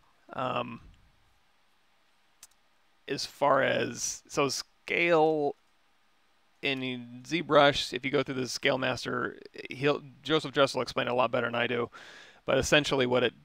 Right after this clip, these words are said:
is doing in ZBrush is whenever you bring in an, uh, external object from, like, Fusion three sixty or Maya or whatever,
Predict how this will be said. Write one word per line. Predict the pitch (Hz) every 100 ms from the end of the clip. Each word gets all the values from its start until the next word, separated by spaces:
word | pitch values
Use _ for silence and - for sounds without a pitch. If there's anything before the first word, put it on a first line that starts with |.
| - -
is | 156 135
doing | 123 127 120 120
in | 117
ZBrush | 117 139 127 123 123
is | 120 123
whenever | 127 131 131
you | 131 127
bring | 131 127
in | 123 123
an, | 120
uh, | - 120 120 120
external | 131 - 127 123 123
object | 113 123 120 120 - - -
from, | - -
like, | 123 117 113 - - _
Fusion | - 127 -
three | 110
sixty | - 143 - 139 127 123
or | 117 113 110
Maya | 120 117 117 110
or | 113
whatever, | 120 117 113 113